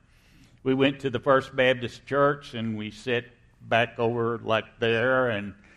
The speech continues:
uh, the pastor, uh, was an intern. Uh, he was a president of a college,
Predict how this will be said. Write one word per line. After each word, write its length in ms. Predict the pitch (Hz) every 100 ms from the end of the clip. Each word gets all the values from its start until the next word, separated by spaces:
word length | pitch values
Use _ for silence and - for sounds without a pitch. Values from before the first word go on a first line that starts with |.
| - _ _
uh, 380 | - 113 107 110 113 -
the 60 | 117
pastor, 760 | - 131 131 - 135 117 107 - - _ _ -
uh, 380 | 107 107 110 101 -
was 200 | 113 123
an 120 | 117
intern. 880 | 117 131 120 - 123 117 123 127 117 - -
Uh, 100 | -
he 80 | 104
was 160 | 107 104
a 40 |
president 440 | - 123 120 113 113
of 80 |
a 60 | 101
college, 720 | - 120 120 117 123 104 -